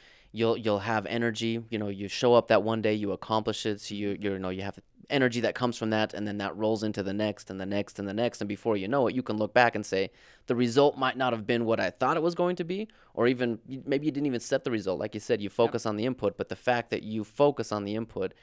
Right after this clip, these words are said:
Speaker 1: it will take you forward. It will g-, it will lead to progress. And that, that's an exciting thing about
Speaker 2: Mm-hmm.
Speaker 1: goals,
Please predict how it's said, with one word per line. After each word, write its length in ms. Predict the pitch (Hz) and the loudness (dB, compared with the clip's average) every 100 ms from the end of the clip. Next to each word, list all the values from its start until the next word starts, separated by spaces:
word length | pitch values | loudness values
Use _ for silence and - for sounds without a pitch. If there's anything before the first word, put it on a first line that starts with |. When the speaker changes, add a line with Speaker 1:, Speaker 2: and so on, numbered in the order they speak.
| _ _ _ | _ _ _
Speaker 1:
it 180 | - 76 | -4 -2
will 160 | 101 | -2
take 300 | 98 - 107 - | -2 -4 -6 -6
you 60 | |
forward. 320 | 98 98 101 98 | -6 -2 0 0
It 80 | |
will 120 | 90 95 | -2 -8
g-, 140 | 95 | -6
it 140 | 113 110 | -6 -4
will 100 | 95 | -4
lead 160 | 95 92 | -6 -8
to 60 | |
progress. 460 | 95 - 98 71 - | -10 -10 -8 -10 -4
And 80 | 123 | 0
that, 100 | 135 | 4
that's 180 | 156 - | 2 2
an 60 | 160 | -6
exciting 420 | - 127 120 107 | -4 -4 -2 -4
thing 160 | 110 | -2
about 220 | 104 101 78 | 0 0 2
Speaker 2:
Mm-hmm. 40 | |
Speaker 1:
goals, 400 | 110 113 104 - | 2 2 0 -6